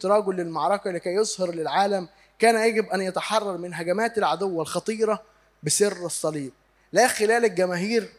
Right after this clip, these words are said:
الغفيرة، فإن حرف التي في اليونانية يستخدم لرقم تلتمية ويحمل شكل الصليب." الآباء سابوا العدد وقالوا إن التلتمية ده هو الصليب، وبالصليب وحده هو سر النصرة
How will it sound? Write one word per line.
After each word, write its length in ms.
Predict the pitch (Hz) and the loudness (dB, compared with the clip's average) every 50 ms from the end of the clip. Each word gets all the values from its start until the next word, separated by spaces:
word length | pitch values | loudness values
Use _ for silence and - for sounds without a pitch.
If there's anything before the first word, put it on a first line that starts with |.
| _ _ _ _ _ - | _ _ _ _ _ -6
الغفيرة، 500 | 151 147 160 170 - 220 220 214 196 185 | -4 -4 -4 -4 -4 0 0 0 0 0
فإن 220 | - 180 170 175 | -2 -2 -4 -4
حرف 300 | 170 - 214 214 196 - | 0 0 0 0 0 -4
التي 260 | 180 - _ 190 202 | -10 -10 _ -12 -10
في 100 | 185 - | -8 -8
اليونانية 360 | 170 160 165 160 175 190 190 180 | -8 -8 -8 -8 -8 -8 -6 -6
يستخدم 460 | 170 - - 190 185 180 175 160 151 | -6 -4 -4 -4 -4 -4 -6 -6 -4
لرقم 360 | 147 147 170 - - 175 165 | -6 -6 -6 -6 -6 -8 -8
تلتمية 580 | - - 139 - - 151 156 160 165 160 151 - _ _ _ _ _ _ _ _ | -8 -12 -12 -8 -8 -6 -6 -4 -6 -6 -8 -10 _ _ _ _ _ _ _ _
ويحمل 420 | 147 160 165 - - 160 151 147 | 4 4 4 2 -2 -8 -8 -8
شكل 300 | - - 156 143 - - | -6 -8 -8 -8 -10 -12
الصليب." 400 | 139 - - - 143 131 123 120 - _ _ _ _ _ _ | -12 -10 -10 -10 -10 -12 -12 -14 -18 _ _ _ _ _ _
الآباء 340 | 156 160 185 254 269 - - | -2 2 4 4 4 4 2
سابوا 320 | - - 233 254 214 226 | 0 2 2 2 4 2
العدد 400 | 190 165 170 202 208 220 214 185 165 - - _ - _ _ _ _ _ _ _ - | 2 6 4 6 4 4 0 0 -4 -14 -20 _ -20 _ _ _ _ _ _ _ -4
وقالوا 420 | 147 165 180 214 233 233 214 202 | -4 2 4 4 4 4 2 0
إن 80 | 190 185 | -2 -2
التلتمية 460 | 175 - 180 170 - - 185 220 226 | -6 -6 -8 -8 -6 -4 -4 -2 -2
ده 100 | 214 208 | 0 -2
هو 140 | 190 190 202 | 0 0 0
الصليب، 520 | 190 - - - 175 170 196 214 208 170 - _ _ _ _ _ | 0 0 0 -2 -2 -2 -2 -4 -6 -10 -14 _ _ _ _ _
وبالصليب 640 | 147 165 180 - - - 202 196 233 254 254 214 185 | -4 -2 -2 -2 0 2 2 2 2 2 0 2 4
وحده 380 | 208 226 220 - 190 185 208 208 | 4 4 4 2 -2 0 0 2
هو 400 | 196 214 220 214 208 208 196 185 - - _ _ _ _ _ _ _ | 2 2 2 2 0 -2 -2 -4 -8 -18 _ _ _ _ _ _ _
سر 300 | - - - 202 208 185 175 170 - _ _ _ - | -8 0 0 2 0 0 -4 -10 -16 _ _ _ -10
النصرة 600 | 160 170 180 196 190 - - - 185 175 156 | -8 -4 -4 -2 -2 -2 -2 -2 -4 -4 -6